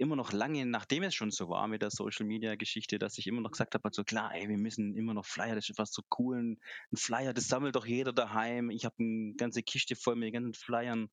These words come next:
wo ich war und auf welchen Konzerten wir gespielt haben und auf Festivals und so, total cool, gute Erinnerungssachen.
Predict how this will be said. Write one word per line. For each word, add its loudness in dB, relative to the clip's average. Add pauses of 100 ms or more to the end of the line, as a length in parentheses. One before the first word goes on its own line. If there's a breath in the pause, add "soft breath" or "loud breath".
wo 4
ich 0
war 4
und 0
auf -2
welchen 2
Konzerten -2
wir 0
gespielt 0
haben 0
und 0
auf -2
Festivals -2
und -10
so, 0
total 2 (100)
cool, 2
gute 0
Erinnerungssachen. 0